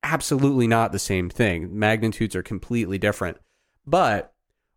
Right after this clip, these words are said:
when I talk about test boosters or test supporting supplements for things like subjective vitality and libido, I actually do think that there's enough room there. Uh, th-, there's, there's a really nice review paper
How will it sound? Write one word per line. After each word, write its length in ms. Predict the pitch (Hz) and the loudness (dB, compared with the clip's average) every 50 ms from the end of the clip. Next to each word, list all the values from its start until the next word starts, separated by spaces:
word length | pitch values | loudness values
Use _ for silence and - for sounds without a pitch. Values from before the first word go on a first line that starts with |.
| _ | _
when 160 | - 135 139 | 0 2 4
I 100 | 139 139 131 | 4 2 2
talk 320 | - - - 180 208 - | 0 0 0 2 2 2
about 300 | 208 196 180 147 117 - | 2 2 2 2 2 0
test 360 | - - 123 120 120 - - | 0 0 0 0 0 -2 -2
boosters 640 | - 123 120 117 - - - 117 113 110 107 104 - | 0 0 0 0 0 0 2 2 4 4 2 0 -4
or 160 | - 107 104 | -6 -6 -6
test 320 | - - - 127 117 - - | -6 -2 0 0 0 0 -2
supporting 420 | - 107 - - 117 107 104 104 | -4 -2 0 0 0 0 0 -2
supplements 640 | 101 - - 113 - 117 110 107 104 101 101 - - | -2 0 0 0 0 0 0 0 0 0 -2 -4 -8
for 200 | - - 113 104 | -4 -2 0 0
things 460 | - - - 107 107 107 107 - - | 0 0 0 0 0 0 -2 0 2
like 260 | 104 98 98 92 - | 2 2 2 0 -2
subjective 680 | - - - 117 104 92 - 101 104 - - 113 104 | -4 -4 -4 -4 -4 -4 -4 -4 -4 -2 -4 -4 -4
vitality 840 | 95 98 95 92 92 - - - 98 98 98 101 104 101 101 98 101 | -2 0 0 -2 -2 -2 -2 0 2 4 4 4 2 2 0 -2 -2
and 220 | - 98 95 90 | -2 -4 -2 -2
libido, 680 | 92 92 85 87 90 90 95 101 110 113 120 127 135 - - _ _ _ _ - | -2 -2 -4 -4 -4 -2 0 2 4 4 4 2 0 -2 -8 _ _ _ _ -6
I 60 | - | -4
actually 480 | 160 196 220 226 - - - 233 226 180 | -4 -4 -4 -6 -4 -2 0 0 0 2
do 260 | 131 117 123 139 156 | 2 2 2 4 4
think 240 | 156 - 175 175 165 | 4 2 2 2 2
that 160 | 170 165 160 | 2 2 2
there's 240 | 165 160 165 156 147 | 4 4 2 2 2
enough 260 | 156 156 156 151 - | 2 2 2 0 0
room 300 | 143 135 135 147 160 165 | 0 2 2 4 2 2
there. 340 | 165 165 165 165 160 156 - | 2 2 2 2 2 0 2
Uh, 200 | 98 104 107 104 | 2 2 2 2
th-, 160 | 98 117 123 | 2 0 2
there's, 220 | 123 123 127 120 | 2 2 2 2
there's 340 | 123 - 131 123 120 120 - | -2 -2 0 0 2 2 2
a 40 | 117 | 0
really 460 | 110 120 143 156 165 156 139 120 - - - - | 0 0 2 2 4 4 4 2 2 0 -4 -6
nice 400 | 127 104 107 110 113 107 - - | -2 0 2 2 2 0 0 -2
review 320 | 107 92 87 92 95 101 | -2 -2 -2 -2 -2 -2
paper 580 | 98 - - 113 113 - - 120 117 117 110 - | -2 0 0 0 0 2 2 2 2 2 2 -2